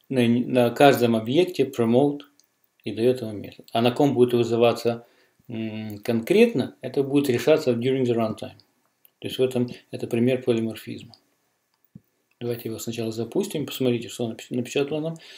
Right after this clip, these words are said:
Promoting a worker, giving a day off to John, increasing salary by thirty percent, person name is John. Опять, promoting a worker, да?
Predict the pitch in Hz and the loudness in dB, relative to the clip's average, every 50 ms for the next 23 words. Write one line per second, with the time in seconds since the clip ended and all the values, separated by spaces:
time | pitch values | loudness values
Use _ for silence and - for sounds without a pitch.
0 | - - _ - - 135 143 160 180 190 190 - 196 196 190 185 170 139 127 127 | -20 -20 _ 0 2 6 8 10 10 8 8 4 4 4 4 4 6 8 10 10
1 | 117 113 - 117 113 110 113 151 160 170 160 147 143 151 147 147 147 147 - - | 10 8 4 -4 -4 -2 0 0 2 4 4 6 6 8 8 8 6 4 2 -4
2 | 143 123 113 113 110 107 101 107 113 113 113 - 143 160 165 170 165 - 165 160 | -6 -4 -2 0 -2 0 -2 -2 -2 -2 -2 -2 -2 -2 0 -2 2 6 8 8
3 | 160 151 143 147 139 143 - 135 131 135 - - 127 - - 113 107 101 - 135 | 8 8 6 4 2 2 2 0 0 0 -4 -6 -8 -4 -4 -4 -4 -2 2 2
4 | 139 143 143 151 147 143 143 143 139 135 127 117 113 110 107 107 - _ _ - | 2 2 2 0 -2 0 0 0 -2 -4 -4 -4 -2 -2 -2 -4 -8 _ _ -20
5 | - - - _ - 135 127 127 123 120 120 - 127 127 135 151 170 170 180 170 | -20 -20 -14 _ -4 -2 4 4 4 4 4 0 2 4 8 8 8 6 6 2
6 | 165 160 143 127 123 117 110 - - 117 127 123 - _ _ _ _ - 120 123 | 2 4 6 8 8 8 6 4 0 -6 -8 -8 -10 _ _ _ _ -6 -2 0
7 | 151 165 160 - | 0 0 -2 -6